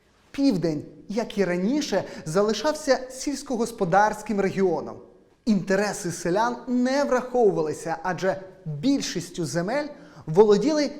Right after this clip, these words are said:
великі землевласники. Вони і мали представництво у парламенті і, звичайно, захищали лише власні інтереси.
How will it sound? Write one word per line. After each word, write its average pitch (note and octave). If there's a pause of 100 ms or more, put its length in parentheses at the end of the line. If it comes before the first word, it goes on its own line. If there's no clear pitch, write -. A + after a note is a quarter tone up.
(140)
великі F#3+
землевласники. D#3+ (480)
Вони A3 (100)
і A#3
мали G#3+
представництво G3
у G#3
парламенті F3+
і, G3+ (180)
звичайно, F3+ (300)
захищали A#3+
лише A#3 (180)
власні A3 (200)
інтереси. D#3